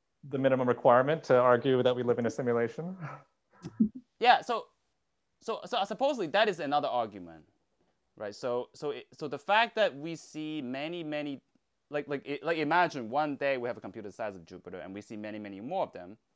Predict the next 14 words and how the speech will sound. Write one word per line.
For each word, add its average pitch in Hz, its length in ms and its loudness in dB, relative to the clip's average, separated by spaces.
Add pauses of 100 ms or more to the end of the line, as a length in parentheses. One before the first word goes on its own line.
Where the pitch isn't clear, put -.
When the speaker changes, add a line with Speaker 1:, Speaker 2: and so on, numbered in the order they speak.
(560)
Speaker 2:
and 117 120 -14
there's 139 160 -2
sort 151 120 -4
of 117 60 -8
this 123 400 -8 (540)
intuitive, 113 800 -8
I 98 80 -6
don't 87 180 -12
know, 95 40 -10
layperson 110 520 -8
argument 95 540 -10
that 92 160 -8
says, 87 340 -10 (180)
um, 87 420 -12